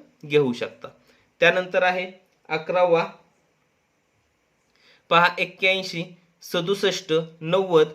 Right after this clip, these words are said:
आणि छत्तीस या दोन वर्गसंख्या आहेत, परंतु या दोन्ही वर्गसंख्या नाहीत. या ठिकाणी आपल्याला वेगळी कृप्ती लावावी लागेल, म्हणजे याला तीनने भाग जातो, याला तीनने भाग जातो,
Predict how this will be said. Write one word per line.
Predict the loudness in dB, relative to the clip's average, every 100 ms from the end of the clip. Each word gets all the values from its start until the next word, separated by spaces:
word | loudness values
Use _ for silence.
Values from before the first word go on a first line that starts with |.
| -8
आणि | -4 0 0 -2 -12 _ _ _ -2
छत्तीस | -2 0 -6 -6 -10 _ _ 0
या | 0
दोन | 4 4 4 2 -12 _ _ _ _ -4
वर्गसंख्या | 0 4 4 4 2 0
आहेत, | 2
परंतु | -2 -2 0
या | 0
दोन्ही | 2 -2 0 2
वर्गसंख्या | 2 2 -2 -2 -2 -2 -2 -4
नाहीत. | -2 2 2 2
या | -2
ठिकाणी | -2 -2 -2
आपल्याला | -2 -2 -2 -2 -6 _ _ -2
वेगळी | -2 2 -2
कृप्ती | -2 -8 -6 0
लावावी | 4 6 4
लागेल, | 2 0 -2
म्हणजे | -2 0
याला | 0 0 -2
तीनने | -4 -2 -2
भाग | -2 -2
जातो, | -2 -2 -2 -6 -10 _ _
याला | 2 2
तीनने | 0 -4 -2 -2
भाग | -2 -4
जातो, | -4 -4 -6 -8